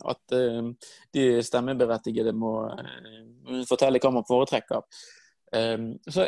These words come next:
eh, det virker jo for meg som at det er litt sånn forunderlig, eller litt, jeg hadde gjerne trodd at eh, disse gamle karene, tirsdagsgjengen og gamle Brann, at de ville være mer,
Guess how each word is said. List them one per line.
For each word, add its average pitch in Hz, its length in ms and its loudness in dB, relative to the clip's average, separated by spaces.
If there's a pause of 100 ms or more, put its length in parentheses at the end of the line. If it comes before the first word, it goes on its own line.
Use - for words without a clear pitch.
eh, 160 440 -10
det 202 260 0
virker 196 380 4
jo - 20 0
for 147 160 -4
meg 208 160 0
som 214 160 0
at - 80 -4 (100)
det 180 240 0
er 170 380 -8
litt 233 320 -4
sånn 202 100 -2
forunderlig, 151 1000 0
eller 143 240 2
litt, 196 320 -8
jeg 170 240 -4
hadde 160 160 -4
gjerne 180 180 -6
trodd 170 300 -6
at 127 100 -12 (540)
eh, 127 240 2 (360)
disse 147 260 -2
gamle 143 280 0
karene, 113 400 -2
tirsdagsgjengen 117 720 -2
og 120 60 -2
gamle 135 280 0
Brann, 123 220 0
at 127 100 -4
de 151 140 0
ville 120 220 -2
være 117 240 -4
mer, 120 260 -6